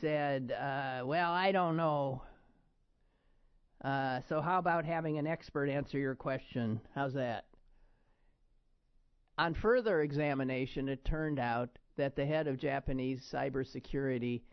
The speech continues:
does not know how to operate a computer. He does not own a computer. He never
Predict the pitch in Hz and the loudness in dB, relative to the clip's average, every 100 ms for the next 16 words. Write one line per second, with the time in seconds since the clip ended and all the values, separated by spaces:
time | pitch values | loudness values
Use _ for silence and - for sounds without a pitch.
0 | - _ _ _ - 151 143 143 139 156 | -20 _ _ _ -4 -2 0 0 -2 -2
1 | 135 131 127 127 - 127 - 127 120 123 | -2 0 0 -2 -2 -2 -2 -2 0 -2
2 | - - 131 117 - 127 127 85 - - | -6 -8 -6 -4 -2 -4 -4 -8 -14 -20
3 | _ _ _ _ _ _ _ _ _ _ | _ _ _ _ _ _ _ _ _ _
4 | _ _ _ _ - _ - 180 151 147 | _ _ _ _ -20 _ -4 -2 0 0
5 | 143 131 131 131 127 - _ _ - 156 | 0 -2 -2 -2 -6 -12 _ _ -4 -2
6 | 147 127 98 101 _ _ 143 - 135 123 | 0 -2 -6 -12 _ _ -10 -4 -4 -2
7 | 135 120 107 98 - _ _ _ _ - | 0 -2 -2 -6 -10 _ _ _ _ -6
8 | 147 151 143 143 135 135 127 | -2 0 0 0 0 -2 -2